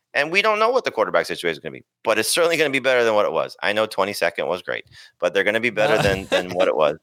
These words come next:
Speaker 2: <laughs>
Speaker 1: So, um, that's my hope for, for Pitts. There's still too much of a unicorn player to give up on him yet. The difference between what you're, where you're drafting him now versus where you drafted him the last two years is going to be probably five or six spots at his position.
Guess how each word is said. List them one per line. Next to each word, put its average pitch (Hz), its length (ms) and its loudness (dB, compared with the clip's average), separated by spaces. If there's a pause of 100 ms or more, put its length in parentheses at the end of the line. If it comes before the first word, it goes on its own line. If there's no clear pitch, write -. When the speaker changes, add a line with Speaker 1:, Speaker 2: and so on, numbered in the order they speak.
Speaker 2:
<laughs> - 500 -14
Speaker 1:
So, 92 480 2 (240)
um, 87 560 0
that's 127 220 -2
my 123 120 0
hope 104 260 -2
for, - 280 0
for - 140 -6
Pitts. - 240 -2
There's 87 200 -2
still 127 260 0
too 127 200 -6
much 123 300 0
of 98 180 2
a 92 80 2
unicorn 110 520 0
player 80 440 0 (540)
to 90 500 -2 (140)
give 107 160 2
up 110 160 0
on 101 180 2
him 95 220 -6
yet. - 340 -2 (460)
The 95 80 -2
difference 110 500 -2
between 104 720 -2
what 92 300 -2
you're, 98 240 0 (360)
where 110 280 0
you're 123 160 0
drafting 107 460 -2
him 101 200 -4
now 87 320 2
versus 82 340 -4
where 90 200 2
you 92 160 -6
drafted 90 380 -2
him 90 100 -8
the 85 60 -2
last 85 300 0
two 139 140 -4
years 85 360 2
is 87 140 -6
going 87 260 0
to 87 120 -10
be 82 140 -6
probably 90 520 0
five 90 360 0
or 87 80 -2
six - 240 -6
spots 82 340 -2
at 76 100 0
his 78 140 -10
position. 71 460 -8